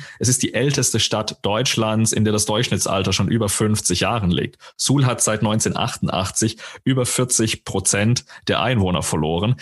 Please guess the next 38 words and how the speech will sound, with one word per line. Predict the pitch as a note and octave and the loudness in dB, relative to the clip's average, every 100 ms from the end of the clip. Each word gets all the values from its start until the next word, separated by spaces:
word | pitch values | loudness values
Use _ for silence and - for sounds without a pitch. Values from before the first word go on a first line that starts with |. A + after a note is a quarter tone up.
| - | -6
Und | - G#2+ | -4 0
das | A#2 - | 2 2
zeigt, | G#2+ B2+ C#3+ | 2 0 0
dass | G#2 - | 0 2
wir | |
es | G#2 | 0
dort | - A2+ A2 | 0 0 0
mit | |
einer | F#2 G#2 G2 | 0 0 0
Region | F#2+ F#2+ G2+ A#2+ | 0 0 0 0
zu | - | 0
tun | A2 A#2 A#2 A2+ | 0 0 2 2
haben, | G2+ G2 G2 G2+ - - | 2 2 -2 -6 -10 -2
in | G#2 | 0
der | F#2 A2 | 0 0
vielleicht | - G2 G2 G2+ | 0 0 0 -2
tatsächlich | - E2+ - A2 - F2+ F#2+ | -4 -2 0 0 0 0 2
Maaßen | F2+ F#2 A2 - D3 E3+ - _ - - _ | 2 2 2 2 2 0 -6 _ -20 -20 _
mit | G#2+ A2+ C#3 - - _ | 2 2 0 -4 -8 _
seiner | - - G#2 A2+ A2+ G2 | -2 0 2 2 2 0
Kampagne, | D#2 - F#2+ G#2 G#2+ B2 A2 | -2 -2 0 0 0 2 2
mit | G#2 G2+ G#2+ | 2 2 2
dieser | G2+ G#2 | 0 2
Art | E2 F#2+ G2 | 0 0 0
von | - G2+ G2 F#2+ - - | -2 -2 0 0 -2 -6
Verbitterungspolitik | - G2 C#3 C#3+ A#2+ A#2 A#2 A2+ - A#2 G#2+ G#2+ - G#2+ G#2+ - - - - | -4 0 0 0 0 0 2 0 0 0 2 2 2 2 2 -4 -12 -18 -6
und | - G2+ G#2 G2+ | -2 2 2 2
die | A2+ G#2+ A#2+ | 0 2 2
Eliten | A2 G#2 B2 B2+ A#2+ A2+ A2 - | 2 4 2 2 2 2 2 0
gegen | G#2+ G#2+ G#2+ | 0 2 2
das | F2+ - | 2 0
kleine | - F#2 G2 F2 | 0 0 0 0
Volk | G2 G2 G#2+ G#2 - - | 0 0 0 -4 -14 -12
vielleicht | - G#2 G#2 - | -2 0 0 -2
tatsächlich | G2+ A2 A2+ G#2+ | 0 0 0 -2
diesen | - G2+ F#2 | 0 2 4
Nerv | F2+ F#2+ B2+ | 2 2 -2
trifft. | - - C3+ - | -2 0 -2 -4